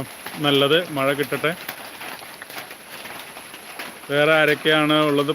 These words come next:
പറയൂ. മുഹമ്മദ് അനസ് ഹായ് പറയുന്നുണ്ട്. അപ്പോൾ ഇതൊക്കെയാണ് ഇവിടുത്തെ അവസ്ഥ. ഏ, കൃഷിയുടെ കാഴ്ചകൾ അങ്ങോട്ട് പോയി കാണിച്ചു തരാൻ നിവൃത്തിയില്ല. ഞാനതൊരു, ആ, വീഡിയോ ആയിട്ട്,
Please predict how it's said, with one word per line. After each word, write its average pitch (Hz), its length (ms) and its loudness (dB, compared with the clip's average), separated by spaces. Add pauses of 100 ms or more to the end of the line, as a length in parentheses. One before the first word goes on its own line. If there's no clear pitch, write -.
പറയൂ. 147 460 4
മുഹമ്മദ് 147 840 0
അനസ് 147 520 2
ഹായ് 143 260 4
പറയുന്നുണ്ട്. 131 560 0 (1600)
അപ്പോൾ 151 140 0
ഇതൊക്കെയാണ് 185 680 4 (320)
ഇവിടുത്തെ 160 380 2
അവസ്ഥ. 156 380 2 (880)
ഏ, 147 80 -2
കൃഷിയുടെ 165 400 0
കാഴ്ചകൾ 175 560 4
അങ്ങോട്ട് 165 420 2
പോയി 180 300 0
കാണിച്ചു 156 460 2
തരാൻ 170 220 2
നിവൃത്തിയില്ല. 165 500 2
ഞാനതൊരു, 151 600 2 (540)
ആ, 147 40 2 (1600)
വീഡിയോ 170 460 6
ആയിട്ട്, 175 380 6